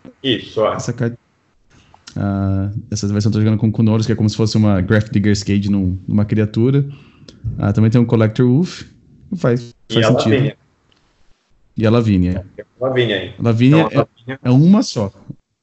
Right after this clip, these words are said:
Speaker 1: Isso. É, mas é mais um pedaço de hate contra o Breach, né? Ah.
Speaker 2: Sim.
Speaker 1: E também
Speaker 2: É.
Speaker 1: ela também ajuda contra o Rogak, que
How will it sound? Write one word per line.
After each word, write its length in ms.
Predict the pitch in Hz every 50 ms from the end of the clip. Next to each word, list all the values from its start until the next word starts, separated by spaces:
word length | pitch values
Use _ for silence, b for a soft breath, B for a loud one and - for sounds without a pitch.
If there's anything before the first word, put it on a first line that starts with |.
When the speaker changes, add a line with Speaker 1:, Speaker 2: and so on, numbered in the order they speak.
| _ _ -
Speaker 1:
Isso. 440 | 120 117 - - - - - - _ _ _ _ _ _ _ _ _ _ _ _ _ _ _
É, 140 | - 147 139 117
mas 140 | 107 110 117
é 80 | 127 127
mais 340 | 127 131 131 135 143 151 -
um 100 | 175 165
pedaço 460 | - 165 160 143 135 135 135 - 143
de 100 | 135 143
hate 380 | 143 135 120 131 135 - - -
contra 480 | - - - 131 131 135 131 - 143
o 80 | 131 131 127
Breach, 420 | 120 117 120 120 117 117 - - 104
né? 220 | 98 92 92 117 - _ _ _ _ _ _ _ _ _ _ _ _ _ _ _ _ -
Ah. 320 | 110 107 104 104 107 107 - - _ - - -
Speaker 2:
Sim. 340 | - - 120 107 95 95 92 - _ _ _ _ _ _ _ _ _ _ _ _ _ 78 _ -
Speaker 1:
E 140 | 110 120 117
também 400 | 120 - 131 120 120 117 120 123
Speaker 2:
É. 220 | 170 160 165 190 - _ _ _ _ _ _ _ _ _ _ _ _ _ _ _ _ _ _ -
Speaker 1:
ela 180 | 117 117 117
também 200 | 113 - 117 117
ajuda 300 | 117 113 117 123 107 113
contra 260 | 110 - 123 120 120 113
o 40 |
Rogak, 560 | 120 127 127 123 120 127 139 147 - - - 113
que 360 | - - 104 104 98 101